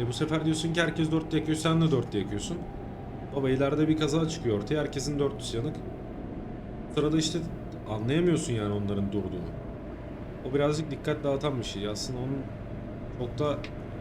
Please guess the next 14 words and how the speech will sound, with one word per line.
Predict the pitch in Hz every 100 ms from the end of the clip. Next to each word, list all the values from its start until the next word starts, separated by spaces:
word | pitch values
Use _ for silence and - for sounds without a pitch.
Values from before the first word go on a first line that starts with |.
| - - - - 117
yapılması | 113 135 127 - 143 139 120
doğru | 127 131 139
olmayan | 131 110 98
bir |
şey | - 104
diye | 101 101
düşünüyorum. | - 113 123 151 - - - - - - - - - -
Tabii | 147 147
dediğim | 156 160
gibi | 117 123
yine | 135
şahsi | 120 139 - 143 -
fikrim | - 87 87
yani. | 90